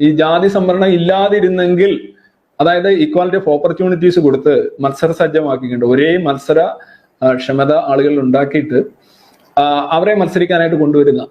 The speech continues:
അവർക്ക് ആത്മവിശ്വാസം കൊടുക്കുന്ന, അവരെ കഴിവുകൾ ഉയർത്തുന്ന, കഴിവുകൾ ഉയർത്താൻ അവരെ പ്രേരിപ്പിക്കുന്ന ഒരു,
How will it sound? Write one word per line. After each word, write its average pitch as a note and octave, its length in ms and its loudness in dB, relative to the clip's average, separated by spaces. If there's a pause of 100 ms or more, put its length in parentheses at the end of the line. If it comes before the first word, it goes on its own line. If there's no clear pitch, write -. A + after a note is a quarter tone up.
അവർക്ക് D3+ 180 0
ആത്മവിശ്വാസം D3+ 640 -2
കൊടുക്കുന്ന, C3 260 0
അവരെ C3+ 240 0
കഴിവുകൾ D3 340 0
ഉയർത്തുന്ന, B2+ 360 0
കഴിവുകൾ D3 380 0
ഉയർത്താൻ D3+ 340 0
അവരെ C#3+ 160 0
പ്രേരിപ്പിക്കുന്ന D#3 720 0
ഒരു, G3 460 2